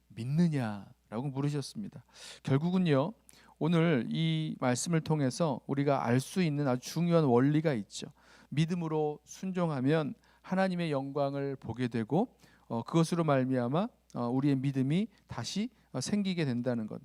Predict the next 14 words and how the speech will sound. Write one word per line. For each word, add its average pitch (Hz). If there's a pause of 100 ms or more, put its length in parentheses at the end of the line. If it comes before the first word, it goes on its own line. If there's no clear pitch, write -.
다시 120
믿음을 156
갖게 -
된다는 147
것입니다. 123 (460)
또 143
특별히 190 (320)
이 160 (300)
마르다의 135 (140)
이런 139
순종의 165
그런 135
모습을 139
통해서, 135